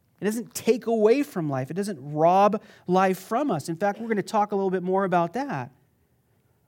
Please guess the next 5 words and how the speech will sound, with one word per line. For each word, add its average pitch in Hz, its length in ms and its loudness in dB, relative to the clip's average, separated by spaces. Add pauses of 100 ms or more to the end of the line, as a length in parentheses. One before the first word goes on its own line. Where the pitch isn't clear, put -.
(1600)
So 185 160 0
they 185 140 4
were 165 100 2
being 147 300 0
driven, 220 800 2